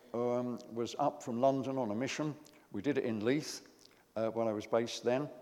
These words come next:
And, um, we had about a hundred kids turned up, and it was advertised as a prayer celebration. Um,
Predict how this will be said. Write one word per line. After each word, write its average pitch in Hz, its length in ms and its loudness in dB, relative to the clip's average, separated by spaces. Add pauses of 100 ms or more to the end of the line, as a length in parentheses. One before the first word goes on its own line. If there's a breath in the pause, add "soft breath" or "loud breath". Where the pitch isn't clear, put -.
(400 loud breath)
And, 117 520 0
um, 117 300 4 (280)
we 139 100 6
had 135 80 6
about 135 160 8
a 131 80 6
hundred 127 420 2 (200)
kids - 400 -4 (180)
turned 110 320 4
up, - 420 2 (100)
and 127 80 2
it 127 60 0
was 117 140 4
advertised 117 580 4
as 107 100 -6
a 117 60 0
prayer 117 380 4
celebration. 104 760 -2 (1600)
Um, 113 480 -2